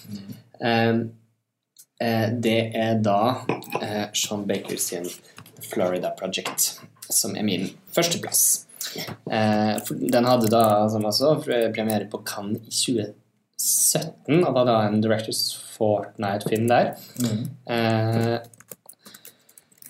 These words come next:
Speaker 2: og handler da om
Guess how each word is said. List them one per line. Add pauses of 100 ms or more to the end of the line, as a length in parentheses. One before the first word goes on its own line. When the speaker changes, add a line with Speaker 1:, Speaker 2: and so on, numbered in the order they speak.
(540)
Speaker 2:
og
handler
da (320)
om